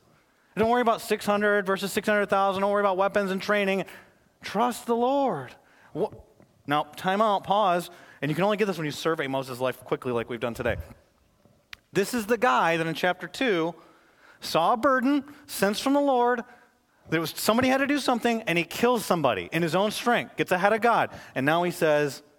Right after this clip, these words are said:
"Be still. God will fight." This murderer Moses, it says about him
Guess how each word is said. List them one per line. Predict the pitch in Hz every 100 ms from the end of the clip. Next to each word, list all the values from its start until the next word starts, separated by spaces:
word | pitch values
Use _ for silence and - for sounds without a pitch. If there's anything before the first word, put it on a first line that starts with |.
| _ _
"Be | - 110
still. | - 139 120 - _ _ _ _ _ _ _ _ _ _ _ _ -
God | 95 110
will | 147
fight." | - 117 127 - _ _ _ _ _ _ _ _ _ _ _ _ _ _ -
This | 156 165
murderer | 202 269 285 277
Moses, | 262 247 233 135 117
it | 151
says | 190 196
about | 196 151 135
him | 135